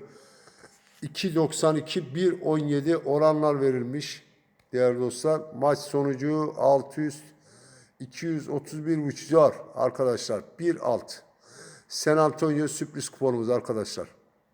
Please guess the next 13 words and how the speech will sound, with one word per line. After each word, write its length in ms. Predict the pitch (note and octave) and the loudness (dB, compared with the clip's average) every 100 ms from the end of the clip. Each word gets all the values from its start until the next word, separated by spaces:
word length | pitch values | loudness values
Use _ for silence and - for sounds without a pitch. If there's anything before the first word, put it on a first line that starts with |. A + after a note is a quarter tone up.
| _ - - - | _ -20 -20 -14
San 240 | - D3 | -2 4
Antonio 580 | D#3+ D#3 E3 D#3 C#3+ A2+ | 4 4 2 2 2 4
bir 120 | D#3+ | 8
alt, 300 | D3+ C#3+ - - - - | 8 6 0 -18 -18 -4
beş 220 | C#3+ C#3 | -2 0
otuz 300 | C3 - A#2 | -4 -6 -10
üç. 280 | C3+ - - _ _ _ _ _ - - - - - | -10 -12 -20 _ _ _ _ _ -20 -20 -20 -20 -14
İkinci 400 | C3 - E3 E3 | -6 -2 0 -2
sürpriz 420 | - F#3 D3+ C3+ | -2 -4 -4 -8
kuponumuz 540 | - - D#3 D#3 D3+ | -4 2 4 4 2
da 60 | D3 | 4
Lakers, 760 | C#3+ B2 D#3+ D#3 - D#3 - | 2 4 2 2 -2 -6 -6
Memphis 680 | C#3 D#3+ D#3 - D3 C#3 - | 0 0 0 -4 -8 -8 -14